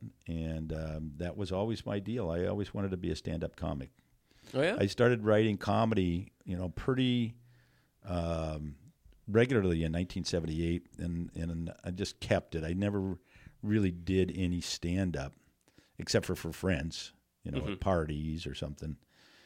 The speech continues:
Speaker 1: You know, one of those guys with the lampshade on his head kind of thing.
Speaker 2: Gotcha. A
Speaker 1: But,
Speaker 2: little, uh,
Speaker 1: um,
Speaker 2: yeah.
Speaker 1: but I started doing it, um, pretty regularly, um, in, in the late eighties. By, by nineteen eighty-nine,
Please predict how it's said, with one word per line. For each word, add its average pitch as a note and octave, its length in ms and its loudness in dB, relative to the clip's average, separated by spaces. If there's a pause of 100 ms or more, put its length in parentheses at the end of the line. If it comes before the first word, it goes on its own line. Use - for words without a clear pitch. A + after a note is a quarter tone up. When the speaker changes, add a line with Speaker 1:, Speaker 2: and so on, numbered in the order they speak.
(220)
Speaker 1:
You D#2 80 -4
know, D#2+ 80 -2
one E2+ 160 0
of E2 80 0
those D#2+ 180 -2
guys E2 320 -2
with D#2 180 -8
the D2+ 220 -4 (920)
lampshade G2 560 4
on E2 100 2
his D#2 140 -4
head E2+ 260 0
kind F#2 180 -4
of E2+ 80 -4
thing. F#2 200 -4 (320)
Speaker 2:
Gotcha. G2 240 -4
A - 420 -18
Speaker 1:
But, G2 80 4
Speaker 2:
little, A2 240 6
uh, F2+ 240 6
Speaker 1:
um, E2+ 200 0 (380)
Speaker 2:
yeah. G#2 320 2 (840)
Speaker 1:
but B2 100 12
I B2+ 100 12
started D3 380 8
doing C#3 220 8
it, B2 260 4
um, G#2+ 520 6 (960)
pretty C#3 160 6
regularly, F#2 1000 6 (160)
um, E2+ 880 0
in, F2+ 320 0
in E2+ 140 0
the E2 80 0
late F2+ 220 0 (240)
eighties. F2 380 0
By, F2+ 520 0
by G#2 580 0
nineteen A#2 340 2
eighty-nine, E2+ 600 2